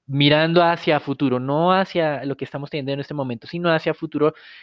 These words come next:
estarían dando, digamos, la vuelta a la página de la pandemia. Mientras tanto, pues la pandemia sigue desatada en,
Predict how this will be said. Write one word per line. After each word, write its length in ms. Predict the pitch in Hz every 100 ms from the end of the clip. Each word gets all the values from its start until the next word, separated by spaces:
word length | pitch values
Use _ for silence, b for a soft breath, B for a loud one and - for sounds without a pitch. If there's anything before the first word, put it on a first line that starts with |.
| b
estarían 360 | - 139 139 143
dando, 380 | 143 143 143 _
digamos, 480 | 131 127 127 139 -
la 180 | 127 131
vuelta 280 | 151 139
a 40 | 131
la 100 | 127
página 360 | 131 120 131
de 100 | 131
la 100 | 135
pandemia. 600 | 131 151 180 202 185 175 - b b b _
Mientras 380 | 180 180 180 180
tanto, 340 | 190 175 208 -
pues 140 | 160
la 80 | 131
pandemia 380 | - 120 120 135
sigue 260 | - 131 135
desatada 640 | 135 123 117 117 135 - _
en, 280 | - 131 139